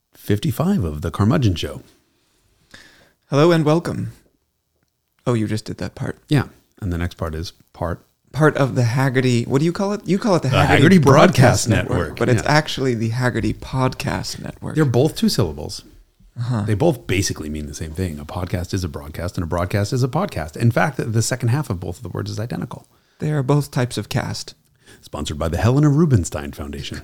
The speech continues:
Speaker 1: I mean, isn't that... <laughs> Or no, that was brought to you by the Helena Rubinstein. Who is Helena Rubinstein, and what did she do?
Speaker 2: I don't know. Should we Google it?
Speaker 1: She probably gave a lot of money to P B S or something.
Speaker 2: Hmm.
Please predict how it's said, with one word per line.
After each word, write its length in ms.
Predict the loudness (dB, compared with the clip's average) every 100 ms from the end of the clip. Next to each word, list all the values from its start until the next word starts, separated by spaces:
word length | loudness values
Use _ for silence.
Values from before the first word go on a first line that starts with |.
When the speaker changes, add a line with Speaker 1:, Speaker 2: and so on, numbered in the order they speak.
| 2
Speaker 1:
I 60 | 6
mean, 140 | 6 6
isn't 240 | 4 6
that... 320 | 4 4 0 -2
<laughs> 1300 | -16 -18 -20 -20 -20 -20 -20 -20 -12 -10 -10 2
Or 80 | 6
no, 120 | 8
that 80 | 8
was 120 | 4
brought 380 | 2 2 2 2
to 80 | 2
you 220 | 2 0
by 120 | -4 -6
the 100 | -4
Helena 260 | -4 -6
Rubinstein. 400 | -8 -10 -10 -14 -16 -12 2
Who 200 | 6 6
is 180 | 4
Helena 300 | -2 0 2
Rubinstein, 480 | 4 2 0 -2 -4
and 100 | -2
what 160 | -4 -2
did 140 | -4
she 180 | -2 -4
do? 400 | -2 -2 -2 -6 -14 _ _ _
Speaker 2:
I 80 | -6
don't 100 | -2
know. 140 | -2 -2
Should 160 | -4
we 80 | -4
Google 320 | -2 -2 -2
it? 140 | -6 -10
Speaker 1:
She 80 | -6
probably 260 | -4 -2
gave 200 | -2 -4
a 40 | -4
lot 200 | -2 0
of 40 |
money 240 | 0 0 -2
to 100 | -4
P 120 | -4
B 140 | -2 -2
S 160 | -4
or 60 | -6
something. 340 | -8 -10 -12 -14 _ _ _ _ _
Speaker 2:
Hmm. 240 | -8 -8